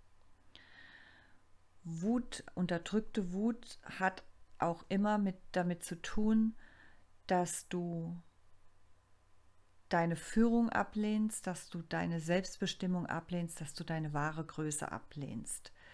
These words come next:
dass du, ähm, dir inneren Frieden wünschst und den vermeintlich herstellst, mit,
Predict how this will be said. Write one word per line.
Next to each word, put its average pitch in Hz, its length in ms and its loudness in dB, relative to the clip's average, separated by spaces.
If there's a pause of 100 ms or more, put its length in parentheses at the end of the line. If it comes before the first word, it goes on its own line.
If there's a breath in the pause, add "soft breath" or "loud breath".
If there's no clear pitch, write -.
(560 loud breath)
dass 170 280 2
du, 160 240 -4 (200)
ähm, 151 500 -4
dir 160 340 0 (800)
inneren 233 420 8
Frieden 220 500 2
wünschst 151 640 -6 (1400 loud breath)
und 180 580 -2
den 180 160 2
vermeintlich 185 760 4
herstellst, 185 840 0
mit, - 600 -6